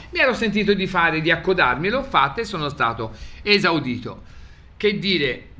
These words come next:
grande domenica, peccato non essere riusciti a fare tre punti, è l'unico piccolo rammarico, siamo a un punto solo, siamo laggiù in fondo un po' abbandonati in classifica, bisogna andare a Parma contro l'Atalanta, sfruttare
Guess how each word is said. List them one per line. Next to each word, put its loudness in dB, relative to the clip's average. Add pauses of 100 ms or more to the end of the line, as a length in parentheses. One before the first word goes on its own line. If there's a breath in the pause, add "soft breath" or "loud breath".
(140)
grande 2
domenica, 0
peccato -6
non -10
essere -12
riusciti -12
a -12
fare -14
tre -18
punti, -16
è -10
l'unico -2
piccolo -2
rammarico, -2
siamo 0
a -2
un -4
punto -4
solo, 0
siamo -2 (420 loud breath)
laggiù 2
in 4
fondo 0
un -2
po' 0
abbandonati 0
in -6
classifica, -4
bisogna -2
andare 2
a 2
Parma 2
contro -4
l'Atalanta, 0
sfruttare 0